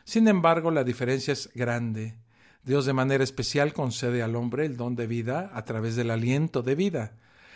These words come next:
La acción de Dios es familiar e íntima. Jesús también sopla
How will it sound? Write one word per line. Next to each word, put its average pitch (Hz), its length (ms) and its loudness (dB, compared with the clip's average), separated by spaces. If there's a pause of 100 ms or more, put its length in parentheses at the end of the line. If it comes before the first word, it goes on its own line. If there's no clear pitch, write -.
(120)
La 123 120 -4
acción 139 280 -2
de 131 100 2
Dios 139 220 2
es 156 140 0
familiar 123 480 2
e 131 80 4
íntima. 131 580 -2 (1000)
Jesús 165 320 -4
también 160 280 2
sopla 156 840 0